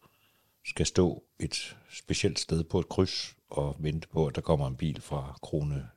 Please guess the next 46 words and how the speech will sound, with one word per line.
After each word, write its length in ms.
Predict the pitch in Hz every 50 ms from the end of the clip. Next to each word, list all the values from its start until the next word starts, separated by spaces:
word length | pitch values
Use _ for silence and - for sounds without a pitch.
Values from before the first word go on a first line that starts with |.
| _ _
et, 160 | - 80 - -
to, 200 | - - 67 -
tre 200 | - - 73 71
eller 140 | 127 -
fire, 240 | - - 143 69 71
eller 140 | 71 69 67
hvad 120 | 67 71
de 100 | 71 73
hedder. 200 | 71 76 - - - - - - - - _ _ _ - - - - - _
<clears throat> 800 | _ - - - - - - 196 185 143 117 98 76 67 - 80
Og 80 | 80
så 140 | - - 87
s-, 260 | - - - - - _ _ _ _ - - - - -
er 160 | - - 80
det 140 | 71 82 78
sådan, 420 | - 87 87 82 76 73 69 - - -
i 80 | - 76
den 160 | - - 80 - -
der 120 | 85 82
minutplan, 580 | 78 78 78 80 92 - - - 82 78 131 131
der 60 | 156
står 200 | 147 - 143 123
præcis, 540 | - - 156 - - - 117 107 85 - - - _ _ _ _ _ _
hvem 260 | - 165 95 87 -
er 80 | 76 71
det, 100 | - 76
jeg 120 | 73 73
giver 180 | 69 71 71 69
blomster, 540 | - - 80 78 80 - - - - 78 67
hvornår, 480 | 65 71 69 73 76 78 80 - - -
og 120 | 80 78
hvem 180 | 71 76 69 62
skal 180 | - - 69
jeg 120 | 67 67 -
gøre 240 | - 71 67 67 - -
det 140 | 87 82 -
til, 320 | - - 78 76 71 -
og 100 | - -
så 100 | - -
går 140 | - 82 73
vi 120 | 78 78
op 180 | 73 71 69 82
ad 40 | -
den 300 | - 85 85 67 60 67
vej, 240 | 71 73 71 60 53
og 220 | - - - -